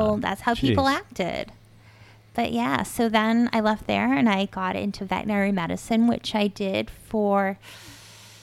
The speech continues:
Speaker 2: was it, I think, fifteen years? So
Speaker 1: Wow.
Speaker 2: I worked in general practice, veterinary emergency. I worked for a veterinary dermatologist, and then I got into veterinary specialty medicine.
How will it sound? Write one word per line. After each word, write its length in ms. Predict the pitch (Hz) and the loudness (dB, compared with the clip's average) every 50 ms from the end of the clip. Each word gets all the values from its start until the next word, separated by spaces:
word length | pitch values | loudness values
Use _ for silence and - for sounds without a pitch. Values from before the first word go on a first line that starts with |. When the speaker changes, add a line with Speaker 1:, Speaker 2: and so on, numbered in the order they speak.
| - - - - - | -20 -20 -20 -12 -8
Speaker 2:
was 140 | - 190 - | -8 -6 -6
it, 80 | 185 - | -6 -6
I 40 | - | -6
think, 260 | - - 233 233 - | -4 -4 -4 -4 -4
fifteen 460 | - 220 202 - - - - 247 262 269 | -4 -8 -10 -10 -8 -4 -2 -2 0 0
years? 580 | 285 302 311 320 349 370 - - - - - - - - - - - - - _ | -2 -2 -4 -4 -6 -6 -10 -14 -16 -18 -18 -20 -20 -20 -20 -20 -20 -20 -20 _
So 100 | - - | -8 -2
Speaker 1:
Wow. 240 | - 226 233 226 226 - | 2 4 4 4 4 2
Speaker 2:
I 80 | 220 214 | 2 2
worked 260 | 208 208 202 - 214 | 0 0 -2 -2 -4
in 80 | 214 | -6
general 360 | 196 - 175 170 185 190 196 196 | -4 -4 -4 -2 -2 0 -2 -2
practice, 760 | - - 190 190 202 - - 226 202 208 208 208 202 - - - | -2 -2 -2 -2 -4 -4 -2 -2 0 0 0 -2 -4 -8 -12 -14
veterinary 540 | 170 160 160 - - - 208 202 202 208 | -8 -2 0 0 2 2 2 2 2 2
emergency. 1000 | 208 208 202 185 185 190 190 - 202 - - - - - 214 208 208 202 208 202 - | 2 2 2 2 0 0 -2 -2 -4 -4 -4 -6 -4 -2 -2 0 0 2 2 2 2
I 140 | - 175 185 | 2 0 0
worked 260 | 175 170 175 - - | 0 0 -4 -6 -6
for 180 | - - 185 | -4 -2 -2
a 60 | 180 170 | 0 0
veterinary 400 | 175 165 - - 190 185 185 185 | -2 -2 -2 -2 -2 -2 -2 -2
dermatologist, 840 | 185 175 170 170 - - 165 165 175 190 196 - 226 220 - - | -2 -4 -4 -4 -4 -2 0 0 0 0 -2 -2 -4 -4 -4 -4
and 100 | 202 185 | -4 -2
then 120 | 185 180 | -2 -2
I 80 | 180 185 | -2 -4
got 160 | 190 196 190 190 | -4 -4 -2 -2
into 180 | 190 190 - 185 | -2 -2 -2 -4
veterinary 480 | 175 175 - - - 196 196 196 202 202 | -4 -4 -4 -4 -2 -2 -2 -2 -2 -4
specialty 560 | - - - 214 - - 269 254 - - 175 | -4 -6 -6 -8 -6 -6 -8 -6 -4 -4 -4
medicine. 640 | 175 160 - 170 170 - - - - 69 - 208 | -4 -4 -6 -8 -10 -10 -8 -8 -6 -6 -8 -8